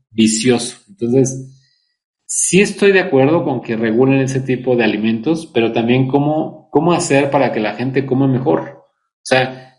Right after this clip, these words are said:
¿qué políticas públicas haría el gobierno para que la gente comiera mejor, sobre todo la que tiene menos ingresos? Por ahí en algún momento tú mencionabas, Agla, que, eh, eh, en los comedores comunitarios, donde inclusive podías comer con diez pesitos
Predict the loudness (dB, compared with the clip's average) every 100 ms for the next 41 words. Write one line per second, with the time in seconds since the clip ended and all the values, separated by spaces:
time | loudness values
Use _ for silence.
0 | _ 0 0 4 2 4 2 0 2 4
1 | 4 2 0 0 0 2 2 0 -4 -10
2 | -20 -12 -6 2 4 4 2 -2 -2 -2
3 | -2 -2 -4 -2 -2 0 0 0 2 4
4 | 4 2 0 0 -2 0 2 2 0 -4
5 | -2 -2 -2 -2 0 2 2 0 -2 -10
6 | -16 _ _ _ -2 0 2 4 2 2
7 | 0 2 2 4 2 2 0 2 2 2
8 | -2 -4 -2 0 2 2 0 -4 -6 -14
9 | _ _ _ _ -18 -16 -18 -4 2 4
10 | 6 4 0 -6 -20 _ _ _ _ 0
11 | 4 4 4 2 -2 -2 0 4 4 2
12 | -2 -2 -2 -2 -2 0 -2 -4 -6 0
13 | 0 0 -4 -2 2 2 2 -2 0 0
14 | -2 -4 -2 -4 -4 -2 0 -2 -6 -4
15 | -4 -4 -6 -16 _